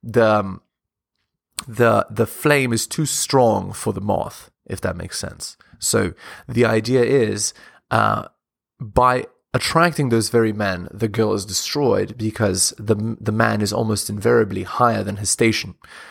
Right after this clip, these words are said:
And so she doesn't have a chance, right? It's the principle of the, the girl who's, you know, l-, let's say working in the kitchen in a castle, sleeping with the duke or whatever.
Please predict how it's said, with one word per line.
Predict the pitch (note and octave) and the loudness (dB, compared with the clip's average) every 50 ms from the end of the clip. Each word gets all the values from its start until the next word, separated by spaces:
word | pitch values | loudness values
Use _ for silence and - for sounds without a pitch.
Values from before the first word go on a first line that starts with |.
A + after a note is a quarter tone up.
| - - - - | -20 -16 -8 -4
And | B2 A#2+ G#2+ | -2 0 2
so | - - A#2+ A2 G#2 G2+ - - - - - | 2 4 4 2 2 0 -4 -10 -18 -14 -6
she | - - C#3+ | -2 0 2
doesn't | C3+ C3 C3 | 2 2 2
have | B2 | 0
a | A2+ | 0
chance, | - - - D3+ C3 G2+ - - - - - - _ _ - | -2 0 2 2 2 2 0 -6 -8 -10 -12 -12 _ _ -10
right? | - F2 G2+ A#2 - - _ - - _ _ | -6 -4 -4 -4 -4 -8 _ -20 -20 _ _
It's | - A#2+ - | -6 -4 -4
the | - B2 | -4 -6
principle | - - C#3+ C3 - C#3 A#2 - B2 A#2 A#2 - | -2 0 0 0 0 0 0 0 0 0 2 2
of | A2 A2 G#2+ G2 G2+ - - _ _ | 2 2 2 0 -2 -6 -14 _ _
the, | - G#2 G2 G#2+ G#2 G#2 G2+ G2 - D#2 | -14 -8 -2 0 2 2 2 2 0 -2
the | G2+ G#2+ A#2 | -2 -4 -4
girl | G#2+ - B2 B2+ B2 A#2+ A#2 A2+ | 0 2 4 4 6 4 4 2
who's, | F#2+ G#2 A#2 A2 G#2 G2 G2+ G2 - | 0 0 0 0 0 0 -2 -4 -4
you | - C3 | -6 -6
know, | A#2+ - E2+ D2 C#2+ - - _ _ - - | -4 -4 -6 -6 -8 -12 -14 _ _ -16 -10
l-, | - G2+ - - - | -6 -6 -6 -4 -4
let's | G2+ G#2+ - - | -4 -4 -2 0
say | - G2+ | -2 0
working | G2 G2+ A2 G#2+ - A2+ G#2+ | 0 2 0 2 2 -2 -4
in | G2 | -4
the | F#2 F#2 | -4 -6
kitchen | - - - C#3+ - - G#2 G2+ G#2+ | -6 -2 -2 0 0 0 -4 -4 -6
in | - - G#2+ G2 | -6 -8 -8 -8
a | - | -8
castle, | - - - C#3 C#3+ C3 - - G#2+ G#2 G2+ - - - - - - _ | -6 0 2 2 2 2 0 -2 -2 -2 -4 -8 -14 -20 -20 -20 -16 _
sleeping | - - - C3+ C3 B2+ B2+ - A#2 G#2+ G#2+ | -6 -4 0 2 2 2 2 0 -2 0 0
with | G#2+ G#2+ G#2+ - - G#2 G2+ | 0 0 -2 -2 -6 -4 -4
the | G#2 | -4
duke | F#2+ F2+ - A#2 G#2+ F2+ - - - - - | -2 -2 -2 -2 -2 -2 -4 -12 -14 -10 -8
or | - G2 | -6 -4
whatever. | G2 G2 - G#2+ G2 F#2+ F#2 - | -4 -2 -2 -2 -2 -2 -4 -8